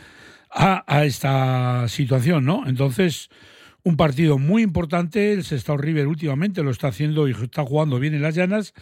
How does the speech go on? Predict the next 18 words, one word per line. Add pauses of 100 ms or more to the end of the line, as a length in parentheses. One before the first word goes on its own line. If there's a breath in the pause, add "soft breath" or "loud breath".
(440 loud breath)
y
bueno,
y
esperemos
que (360 loud breath)
la
S
D
Logroñés
se
vaya, (560 soft breath)
eh,
con
cero
puntos
en
el
bolsillo.